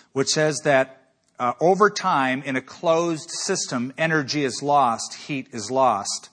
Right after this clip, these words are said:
and that things tend toward not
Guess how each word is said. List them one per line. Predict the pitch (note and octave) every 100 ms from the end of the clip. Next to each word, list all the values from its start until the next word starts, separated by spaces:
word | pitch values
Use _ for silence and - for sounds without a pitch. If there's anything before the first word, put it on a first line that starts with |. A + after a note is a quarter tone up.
| _ _ _ _ _ _ - - _
and | - B2+ C3
that | B2+ C3 _ _ _ _ _ _ -
things | G3+ G3+ G3+ G3+
tend | - F#3 F#3+ F#3
toward | - F#3 E3+ E3+ D3 D3
not | C3+ D#3+